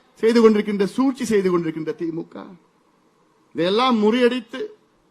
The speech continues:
நிச்சயமாக இந்த தேர்தலில், இந்த இடைத்தேர்தலில் நம்முடைய வெற்றி வேட்பாளர் அன்புமணி குறைந்தது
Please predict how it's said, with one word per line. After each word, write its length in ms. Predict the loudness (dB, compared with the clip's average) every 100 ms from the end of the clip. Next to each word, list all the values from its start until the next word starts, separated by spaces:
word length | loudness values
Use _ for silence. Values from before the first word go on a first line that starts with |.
| _ _ _ _ _ _
நிச்சயமாக 580 | -8 -2 4 6 6 6 4
இந்த 160 | 2 2
தேர்தலில், 480 | 2 4 2 2 -2 -6
இந்த 100 | -4 0
இடைத்தேர்தலில் 680 | 0 2 0 0 -2 -2 -4 -6
நம்முடைய 300 | -2 -2 -2
வெற்றி 160 | -4 -4 -6
வேட்பாளர் 480 | -6 -6 -6 -6 -6
அன்புமணி 380 | -6 -4 -2 -4 -6 _ _ _ _ _ _ _ _ _ _ _ 2
குறைந்தது 600 | 4 6 2 2 2